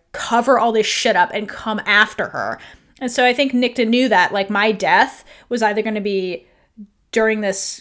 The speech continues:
going after Sarah, so either Sarah's gonna kill me or, like, I'm gonna get caught and then the government's gonna kill me. Like, either way, I'm gonna die.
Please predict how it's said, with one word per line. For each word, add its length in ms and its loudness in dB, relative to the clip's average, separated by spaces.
going 260 4
after 440 0
Sarah, 440 0
so 220 -6
either 240 -2
Sarah's 320 4
gonna 140 -2
kill 240 -4
me 180 -6
or, 240 0
like, 260 0
I'm 120 -2
gonna 100 0
get 160 -2
caught 400 2
and 140 -6
then 260 -10
the 60 -8
government's 480 -6
gonna 160 -10
kill 180 -8
me. 160 -10
Like, 160 -4
either 240 2
way, 480 0
I'm 220 6
gonna 200 0
die. 440 -6